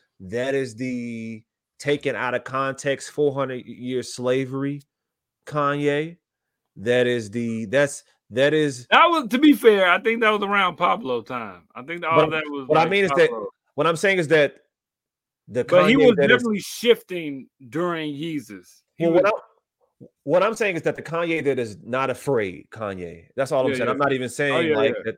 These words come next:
Speaker 2: I
Speaker 1: I'm
Speaker 2: got
Speaker 1: just
Speaker 2: you.
Speaker 1: saying that that's that guy, right? Hold
Speaker 2: Yeah.
Speaker 1: My Liquor. Oh my God. Bound. New Slaves.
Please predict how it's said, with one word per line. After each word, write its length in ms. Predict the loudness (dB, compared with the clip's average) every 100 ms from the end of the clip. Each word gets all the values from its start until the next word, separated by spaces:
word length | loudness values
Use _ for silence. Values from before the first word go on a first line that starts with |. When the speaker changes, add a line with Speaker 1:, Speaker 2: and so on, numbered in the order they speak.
| -4
Speaker 2:
I 80 | -2
Speaker 1:
I'm 60 |
Speaker 2:
got 60 | 0
Speaker 1:
just 120 | -2 -4
Speaker 2:
you. 60 |
Speaker 1:
saying 280 | -4 -4 -8 _ _ _ _ _ _ _ _ _ -8
that 280 | 0 0 0
that's 260 | -2 -2 0
that 240 | 0 0
guy, 280 | -4 -10 -8
right? 360 | -4 -2 -2 -6 _ _ _
Hold 240 | 0 4 4
Speaker 2:
Yeah. 20 |
Speaker 1:
My 120 | 4 2
Liquor. 520 | 2 2 2 0 -4 _ _ _ _ _ _ _ _ _ _ _ _ _ _ _ _ -4
Oh 240 | 4 4 4
my 220 | 2 0
God. 200 | -2 -6 _ _
Bound. 880 | -6 -2 0 2 2 2 -4 -12 -16 _ _ _ _ _ _ _ _ _ _ _ _ _ _
New 320 | -4 -2 -2
Slaves. 1080 | -4 -4 2 2 2 -2 -6 -10 -14 -20 -20